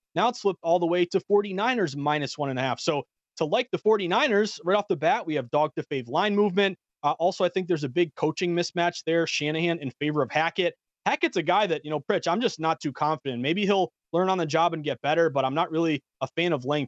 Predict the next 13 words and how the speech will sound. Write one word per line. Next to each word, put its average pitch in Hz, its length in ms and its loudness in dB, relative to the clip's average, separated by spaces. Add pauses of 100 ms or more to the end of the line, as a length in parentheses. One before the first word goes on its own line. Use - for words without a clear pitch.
points 156 200 -2
with 165 100 0
him. 160 100 0
You 139 80 -4
saw 160 240 -2
against 135 360 -8
Houston, 170 340 -4
they 147 100 -2
were 143 80 0
a 139 60 -4
ten 151 280 -4
point, 156 240 0 (280)
uh, 139 160 2